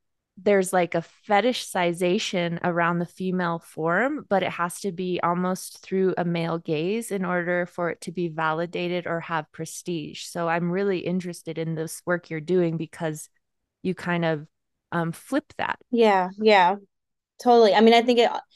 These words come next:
Speaker 2: it comes back to that whole taking up space thing, right? Like, you know, and, and, and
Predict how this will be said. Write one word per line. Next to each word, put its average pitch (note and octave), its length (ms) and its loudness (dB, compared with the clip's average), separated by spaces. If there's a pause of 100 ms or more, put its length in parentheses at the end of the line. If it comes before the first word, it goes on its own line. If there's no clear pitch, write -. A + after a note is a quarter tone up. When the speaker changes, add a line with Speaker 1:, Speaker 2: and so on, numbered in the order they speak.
(460)
Speaker 2:
it A3 240 2
comes A3 280 4
back F#3+ 260 4
to G#3+ 100 -4
that F3+ 160 4
whole F#3 180 4
taking F3 400 -8
up - 80 -8
space F#3+ 420 -2
thing, D3 320 -4
right? D#3+ 460 0
Like, E3 480 2 (240)
you G#3+ 140 6
know, F#3 200 8
and, B3+ 240 2
and, B3 380 8
and C4+ 400 8